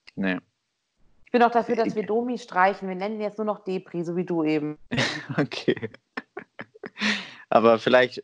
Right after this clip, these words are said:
Speaker 1: streichen wir das Kapitel Depri jetzt auch mal aus dieser Sendung.
Speaker 2: Ja, okay. Aber erstmal nur.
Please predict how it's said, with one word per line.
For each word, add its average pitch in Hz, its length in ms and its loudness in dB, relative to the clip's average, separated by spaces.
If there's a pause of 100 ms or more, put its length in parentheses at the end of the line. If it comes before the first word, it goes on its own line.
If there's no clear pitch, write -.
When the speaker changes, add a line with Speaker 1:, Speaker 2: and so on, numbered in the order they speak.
Speaker 1:
streichen 139 460 2
wir 127 80 -2
das 123 140 -2
Kapitel 139 680 -6 (280)
Depri 131 340 -4
jetzt 120 280 -6
auch 113 220 -2
mal 110 380 -6
aus 113 320 -12
dieser 104 320 -8
Sendung. 147 580 -4 (540)
Speaker 2:
Ja, 170 560 -6
okay. 165 580 -14 (220)
Aber 175 240 4 (120)
erstmal 143 600 2
nur. 127 460 -8